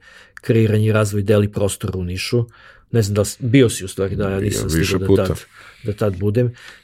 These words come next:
Speaker 1: Mi smo to bukvalno ono od, od nule napravili smo coworking prostor koji, evo, i danas je jedan od, od najboljih,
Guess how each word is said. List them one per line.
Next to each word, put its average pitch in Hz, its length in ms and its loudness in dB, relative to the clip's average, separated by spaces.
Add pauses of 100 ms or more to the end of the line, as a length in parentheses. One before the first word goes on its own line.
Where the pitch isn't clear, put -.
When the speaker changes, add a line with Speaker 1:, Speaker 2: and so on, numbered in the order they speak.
Speaker 1:
Mi 123 180 2
smo 123 240 -2
to 117 260 6
bukvalno 110 520 0
ono 104 200 -2
od, 92 240 -6 (400)
od 110 180 4
nule 139 380 6
napravili 123 540 6
smo 117 220 0
coworking 110 600 2
prostor 113 520 2 (100)
koji, 117 280 6
evo, 104 240 4
i 98 40 -2
danas 98 440 -4
je 95 80 -2
jedan 92 280 -4
od, 90 220 -8 (300)
od 95 120 -6
najboljih, 92 460 -4